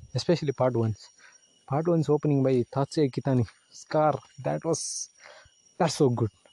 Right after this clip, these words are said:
especially the bass lines on it. Oh, I think I'm gonna make a music podcast one day and talk about it. I mean, I'm not a very much music savvy kind of guy, but I listen to it kind of every single day. <laughs>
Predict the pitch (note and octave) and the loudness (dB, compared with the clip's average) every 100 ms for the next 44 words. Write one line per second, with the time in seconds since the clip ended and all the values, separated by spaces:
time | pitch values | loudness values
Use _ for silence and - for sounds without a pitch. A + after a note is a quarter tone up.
0 | _ - E3+ - D3 B2 A2+ B2 C#3+ D3 | _ -6 -4 0 2 2 4 4 4 2
1 | C3+ B2+ A#2+ A#2 _ _ - - _ E3 | 0 0 0 -2 _ _ -20 -20 _ 0
2 | C3+ - - _ _ _ _ _ - C#3 | 0 -6 -20 _ _ _ _ _ -12 -8
3 | G3+ E3+ D#3 C#3+ C#3 C3 B2+ C3 B2+ B2 | -6 -4 -2 0 0 0 -2 -4 -2 2
4 | B2+ B2+ B2 A2+ A#2+ - A#2 G#2+ _ - | 2 0 -2 -2 -4 -6 -8 -10 _ -20
5 | _ _ - - - _ A#2+ A2+ A2+ A2+ | _ _ -20 -20 -20 _ -6 -4 -4 -4
6 | A2 - E3 F#3+ F3+ D#3+ F3 E3+ E3 D3+ | -6 -6 -2 0 0 -2 -2 0 0 -2
7 | _ _ D#3+ A3 A3 - D3+ D#3+ D#3+ - | _ _ 2 4 0 2 2 2 -2 -4
8 | C3 C#3+ D3 C#3+ C#3 C3+ F3+ E3 E3 - | -2 -2 0 0 0 0 0 -2 -4 -8
9 | G#3+ A3+ F3 F3+ E3 D3 - - B2 A#2 | 0 2 4 4 4 0 0 -4 0 -2
10 | - - _ _ _ _ _ _ _ D3+ | -4 -20 _ _ _ _ _ _ _ 2
11 | C3 B2+ B2 A2 B2 F3 | 2 4 4 4 2 -2